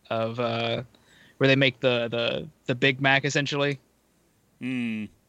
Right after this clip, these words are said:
Speaker 1: Like, they, they hand make,
Speaker 2: Yeah.
Speaker 1: you know, all that. They, they, they hand grind their, their,
Speaker 2: Oh,
Speaker 1: their
Speaker 2: yeah.
Speaker 1: meat and all that. And I started explaining it. He goes, like,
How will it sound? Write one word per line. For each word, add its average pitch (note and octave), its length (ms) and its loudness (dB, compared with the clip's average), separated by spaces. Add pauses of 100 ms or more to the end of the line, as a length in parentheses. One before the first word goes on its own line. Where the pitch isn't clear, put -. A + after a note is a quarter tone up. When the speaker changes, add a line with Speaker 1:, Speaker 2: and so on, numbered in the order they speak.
(500)
Speaker 1:
Like, C3+ 160 -2
they, C3 160 4
they B2 160 2
hand C#3+ 380 0
make, C3+ 460 -2
Speaker 2:
Yeah. A#2+ 420 6
Speaker 1:
you C3 100 -4
know, B2 120 -4
all B2+ 120 -2
that. C#3 160 2
They, C#3 100 4
they, C3 180 2
they A#2+ 160 -6
hand D3 280 0
grind C#3 440 2
their, C3 380 0
their, B2 440 -2
Speaker 2:
Oh, - 260 -20 (140)
Speaker 1:
their B2+ 120 2
Speaker 2:
yeah. B2+ 60 2
Speaker 1:
meat C3+ 240 4
and C3+ 120 -2
all C3+ 140 4
that. C#3 280 4 (460)
And B2+ 320 0
I C#3+ 120 0
started F#3 200 4
explaining G3 380 2
it. C#3 40 2
He D3 60 2
goes, C3+ 120 -2
like, B2 260 -8